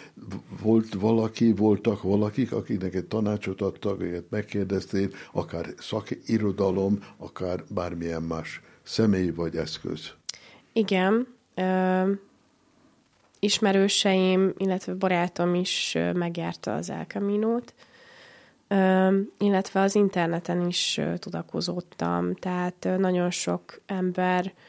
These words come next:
Speaker 2: megosztja az interneten, vannak különböző ilyen Facebook csoportok is, ahol, ö, egymással megosztják.
Speaker 1: Vannak applikációk is?
Speaker 2: Így van.
Speaker 1: Milyen nyelven?
Speaker 2: Ö, ki lehet választani egyébként, hogy milyen nyelven.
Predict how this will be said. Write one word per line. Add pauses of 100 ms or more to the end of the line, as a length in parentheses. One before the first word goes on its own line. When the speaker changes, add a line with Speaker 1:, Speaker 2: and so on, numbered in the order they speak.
(440)
Speaker 2:
megosztja
az
interneten,
vannak
különböző
ilyen
Facebook
csoportok
is,
ahol,
ö,
egymással
megosztják.
Speaker 1:
Vannak
applikációk
is?
Speaker 2:
Így
van.
Speaker 1:
Milyen
nyelven? (400)
Speaker 2:
Ö, (640)
ki
lehet
választani
egyébként,
hogy
milyen
nyelven.